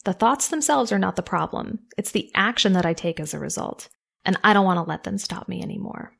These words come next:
This is especially important with the thought that there's other people out there already doing it better than you.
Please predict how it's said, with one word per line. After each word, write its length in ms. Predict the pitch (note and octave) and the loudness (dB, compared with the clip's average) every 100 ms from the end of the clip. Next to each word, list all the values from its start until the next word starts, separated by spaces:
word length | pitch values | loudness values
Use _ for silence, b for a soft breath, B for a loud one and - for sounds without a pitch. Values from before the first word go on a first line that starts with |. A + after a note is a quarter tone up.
| _ _ _ _ _ | _ _ _ _ _
This 380 | G#3 B3 F#4 - | 6 6 6 2
is 140 | B3 | 4
especially 500 | A3 - F#3 - F3+ | 4 4 0 2 2
important 640 | F3 - E3 G3+ B3 - _ _ _ | 0 -2 -4 0 0 -2 _ _ _
with 140 | G3 | 0
the 100 | - | 0
thought 400 | F3+ F3+ D#3+ D#3+ - _ _ | -2 0 2 0 -6 _ _
that 340 | F3+ E3 D#3+ | -2 0 0
there's 220 | F#3 F3+ - | -2 -4 -2
other 160 | F#3 F#3 | -4 -2
people 240 | G3+ F3 | -4 -4
out 240 | E3 E3 - | -6 -6 -6
there 240 | D#3 - E3+ | -6 -4 -2
already 400 | E3 E3+ E3 D#3+ | -2 -4 -6 -6
doing 360 | E3+ E3 C#3+ | -6 -6 -6
it 280 | C#3+ - _ | -8 -10 _
better 280 | F3 D#3 D#3+ | -6 -6 -6
than 300 | - - - | -6 -6 -6
you. 340 | A#1+ - - | -8 -8 -12